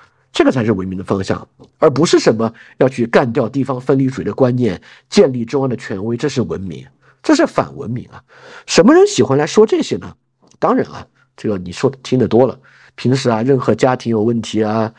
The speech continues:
或者你对于地方政府有不满啊，会对于政策有不满啊，都会告诉你，哎呀，为了家庭和睦，哎呀，为了社会安定团结。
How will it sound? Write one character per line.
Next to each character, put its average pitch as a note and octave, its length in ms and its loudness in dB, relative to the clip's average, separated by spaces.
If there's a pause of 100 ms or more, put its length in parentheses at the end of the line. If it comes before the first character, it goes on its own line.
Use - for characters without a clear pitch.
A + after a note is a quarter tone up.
(300)
或 - 160 0
者 G#2+ 140 0
你 G2 120 -2
对 A2 140 0
于 A2 60 2
地 A2+ 160 0
方 A#2+ 120 0
政 A#2 200 2
府 - 120 -6
有 G2+ 80 2
不 C3+ 160 2
满 G#2 220 -2
啊， B2 240 0
会 B2+ 180 0
对 B2 180 2
于 B2+ 40 0
政 D3 220 2
策 C3 100 0
有 A#2+ 80 4
不 C#3 160 0
满 G#2 160 -2
啊， B2+ 180 0 (380)
都 A#3 140 6
会 G#3+ 100 6
告 C#3+ 160 -2
诉 - 140 -12
你， - 40 -12
哎 B2 80 -8
呀， - 160 -10
为 C3 140 0
了 G2+ 80 -4
家 A2+ 180 -4
庭 G2+ 200 -8
和 - 240 -12
睦， - 160 -14
哎 D#3 100 2
呀， B2+ 160 -2 (320)
为 E3 160 4
了 A#2 80 2
社 - 160 0
会 A#2+ 120 0
安 A#2+ 200 -4
定 A#2 100 0
团 F2 220 -8
结。 C#2+ 240 -12